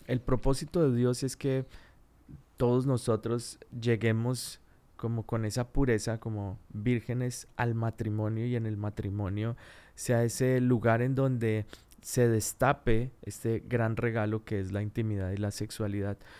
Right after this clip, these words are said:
Pero veo que también no todo el mundo tuvo esa bendición. De pronto algunas personas no conocieron de Dios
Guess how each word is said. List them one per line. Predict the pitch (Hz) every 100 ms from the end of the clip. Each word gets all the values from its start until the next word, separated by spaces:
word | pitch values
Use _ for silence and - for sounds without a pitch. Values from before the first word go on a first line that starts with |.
| - - -
Pero | 127 123
veo | 120 120
que | 143
también | 139 123 113 113 - - - _
no | - - 131 127 131 135 160 180 - _ -
todo | 139 147
el | 156
mundo | 156 139 120 127 170 - _ _ _ -
tuvo | 120 113
esa | 110
bendición. | 131 127 107 120 120
De | 113
pronto | 110 104 113
algunas | 113 113 -
personas | 117 117 110 107
no | 120 120
conocieron | 131 123 110 104 110
de | 113 107
Dios | 104 107 -